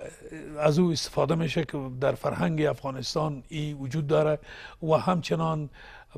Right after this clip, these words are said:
به خاطر، اه، اه، استفاده از آنچه که در افغانستان هست به نفع کشورهایی که در منطقه افغانستان را توسط دستگاه‌های استخبارات خود به چالش می‌کشند،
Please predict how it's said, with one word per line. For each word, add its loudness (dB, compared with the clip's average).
به 0
خاطر، 6
اه، 0
اه، 4
استفاده 6
از 2
آنچه 2
که -2
در 6
افغانستان 4
هست 6
به 2
نفع 2
کشورهایی 4
که -4
در 4
منطقه -2
افغانستان 0
را -2
توسط 2
دستگاه‌های 0
استخبارات -4
خود -10
به 2
چالش 4
می‌کشند، 0